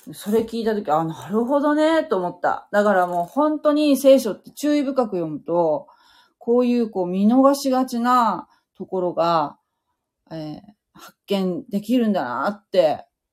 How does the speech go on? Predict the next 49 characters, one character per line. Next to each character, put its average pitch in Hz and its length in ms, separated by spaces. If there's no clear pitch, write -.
本 196 200
当 226 120
に 226 440
こ 208 100
の 190 100
解 190 200
釈 151 320
を 135 160
聞 147 120
い 131 80
た 139 120
時 131 300
に 139 380
私 156 300
は 143 300
感 180 480
動 165 160
し 165 100
ま 165 140
し - 60
た - 80
ね。 143 360
で、 208 540
彼 165 220
ら 143 100
は 127 120
ね、 233 360
上 175 180
着 156 100
を 156 100
脱 165 100
ぎ 185 120
捨 208 100
て、 156 100
踊 190 300
り 254 60
上 247 80
が 262 80
っ 262 100
て、 - 200
踊 196 260
り 294 60
上 311 60
が 311 80
っ 269 80
て 165 120
で 151 100
す 131 120
よ、 101 300